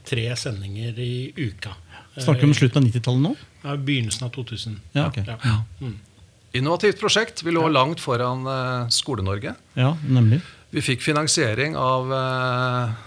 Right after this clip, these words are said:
Speaker 3: Anders Giske og Morten Meyer, som var statsråder i sin
Speaker 1: Ja.
Speaker 3: tid.
Speaker 2: Ja, nemlig.
Speaker 3: Ja.
Speaker 2: Lokale
Speaker 1: Nei.
Speaker 2: venner.
Speaker 3: Mhm.
Speaker 1: Så var det vel, ja, og så gikk vi inn, og så hadde vi også et samarbeid i en periode med Statens vegvesen, som jeg nesten hadde glemt.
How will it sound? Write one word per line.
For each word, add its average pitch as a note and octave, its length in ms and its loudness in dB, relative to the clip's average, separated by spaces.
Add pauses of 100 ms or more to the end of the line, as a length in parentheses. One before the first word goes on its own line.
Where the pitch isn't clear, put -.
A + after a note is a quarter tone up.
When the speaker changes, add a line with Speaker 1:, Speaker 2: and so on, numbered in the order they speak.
(880)
Speaker 3:
Anders B2+ 260 -2
Giske - 340 -4
og B2+ 260 -4 (800)
Morten C3+ 240 -4
Meyer, B2+ 420 -2
som C#3 340 -6
var C3 200 -6
statsråder B2+ 640 -2
i C#3+ 60 -6
sin C3 140 -6
Speaker 1:
Ja. - 40 -6
Speaker 3:
tid. F#3+ 200 -8
Speaker 2:
Ja, B2 180 4
nemlig. A2 360 0
Speaker 3:
Ja. - 140 -4 (540)
Speaker 2:
Lokale C3 400 4
Speaker 1:
Nei. C3+ 80 6
Speaker 2:
venner. C3+ 160 6 (320)
Speaker 3:
Mhm. G#2 360 -6 (800)
Speaker 1:
Så - 200 -8
var B2 160 -4
det C3+ 160 -4
vel, D3+ 540 -4
ja, D#3 120 0
og G#3 160 -4
så F3+ 180 -2
gikk F3+ 200 -4
vi E3 140 2
inn, D3+ 180 -4
og D3+ 80 -8
så F3 100 -8
hadde D3+ 140 -6
vi D3+ 80 -2
også D#3+ 220 -4
et D#3+ 80 -8
samarbeid A#2+ 440 -6
i C3 40 -6
en B2+ 120 -6
periode B2 560 -6
med B2+ 400 -8
Statens A#2+ 420 -10
vegvesen, G2+ 440 -12 (160)
som D3+ 100 -10
jeg D#3 100 -6
nesten C3 280 -8
hadde A#2+ 100 -6
glemt. B2+ 140 -12